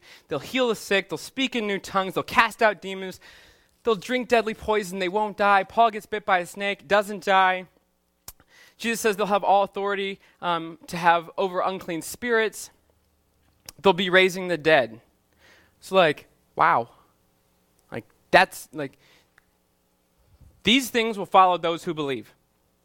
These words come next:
Right? "These things will follow those who believe." W-, like, those things that I just said,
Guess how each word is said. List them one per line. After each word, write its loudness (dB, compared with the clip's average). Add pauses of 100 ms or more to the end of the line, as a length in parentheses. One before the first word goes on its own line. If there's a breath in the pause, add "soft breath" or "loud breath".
(1200)
Right? 6 (1400)
"These 2
things 0
will -2
follow 8
those -2
who -10
believe." -8 (580)
W-, -8
like, 0
those 2
things -2
that 6
I 6
just -6
said, 2